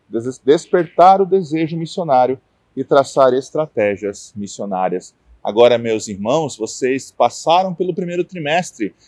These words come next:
e essa primeira lição já nos provoca, já provoca em nossos corações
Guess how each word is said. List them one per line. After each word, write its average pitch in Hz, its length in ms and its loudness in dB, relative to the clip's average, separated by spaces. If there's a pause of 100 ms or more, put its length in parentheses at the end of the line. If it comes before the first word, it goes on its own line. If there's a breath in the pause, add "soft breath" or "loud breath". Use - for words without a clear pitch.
(160 soft breath)
e 135 140 0
essa 190 240 2
primeira 190 400 -2
lição 196 560 -6 (260)
já 175 220 4
nos 214 220 -6
provoca, 143 640 4
já 165 160 2
provoca 175 600 2
em 202 40 -6
nossos 185 300 -8
corações 147 680 -4